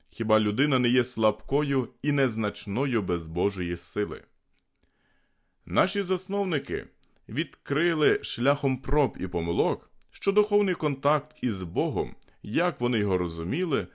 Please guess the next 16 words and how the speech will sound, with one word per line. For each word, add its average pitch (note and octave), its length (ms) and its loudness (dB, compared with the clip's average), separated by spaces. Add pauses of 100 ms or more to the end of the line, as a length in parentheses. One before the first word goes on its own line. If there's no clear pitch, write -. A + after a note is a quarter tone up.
(240)
був G3 200 0
єдиною E3+ 580 0
гарантією C3 600 -2
для G2 160 0
алкоголіка C3 880 -2 (300)
на G2+ 200 0
нормальне A#2+ 600 0
тверезе E2+ 520 -4
життя. E2+ 440 -10 (1040)
Інстинкт C3+ 540 -2
самозбереження A2+ 800 0
підказує A#2+ 640 -2
нам C#3+ 160 0
шукати C#3+ 520 -4
цієї B2+ 360 -2
близькості C3+ 840 -2